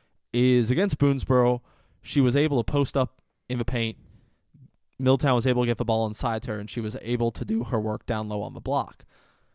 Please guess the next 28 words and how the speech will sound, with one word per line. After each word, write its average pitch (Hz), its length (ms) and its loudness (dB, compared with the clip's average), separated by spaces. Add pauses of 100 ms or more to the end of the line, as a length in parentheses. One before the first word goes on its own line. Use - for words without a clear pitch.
(340)
Last 202 320 2
night 135 200 0
was 107 100 -4
completely 113 460 -6
different. 120 420 -6
She - 180 -6
was 180 180 2
out 127 220 0
on 143 200 0
the 113 60 0
wings, 120 580 -4 (720)
knocked 127 320 -2
down 135 180 0
a 110 40 -8
couple - 400 -4
threes. 226 640 -6 (220)
I 170 80 0
think 240 160 0
it's - 140 -2
more 135 240 4
threes 135 480 0
than 110 120 -6
I've 135 240 -2
ever 123 180 0
seen 107 220 -10
her 113 80 -8
knock 98 260 -12
down. 98 340 -12